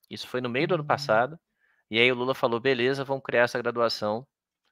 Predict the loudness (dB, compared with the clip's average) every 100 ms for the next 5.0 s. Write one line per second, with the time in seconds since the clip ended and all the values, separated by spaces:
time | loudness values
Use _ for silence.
0 | _ _ _ 2 4 4 4 4 4 -2
1 | -4 4 4 4 -8 -10 -10 _ -14 -14
2 | -14 -2 6 8 8 6 -2 -2 -2 -2
3 | 0 2 4 4 2 0 -2 _ _ -12
4 | -12 -8 -8 -8 -12 -18 -10 -10 -10